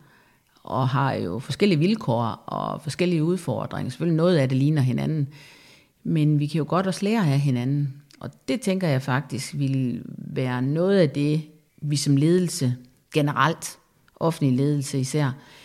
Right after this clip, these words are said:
kan blive lidt bedre til at bruge hinanden, også på tværs af sektioner og på tværs af organisationer i kommunen, men også på tværs af kommunerne.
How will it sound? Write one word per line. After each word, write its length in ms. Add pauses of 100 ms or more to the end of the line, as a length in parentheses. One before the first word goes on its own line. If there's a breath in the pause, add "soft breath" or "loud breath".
(220 loud breath)
kan 180
blive 200
lidt 140
bedre 260
til 160 (600)
at 100
bruge 240
hinanden, 460
også 180
på 100
tværs 460
af 220
sektioner 640
og 380
på 400
tværs 420
af 320
organisationer 880 (100)
i 80
kommunen, 540 (360 loud breath)
men 200
også 400 (280)
på 100
tværs 300
af 60
kommunerne. 500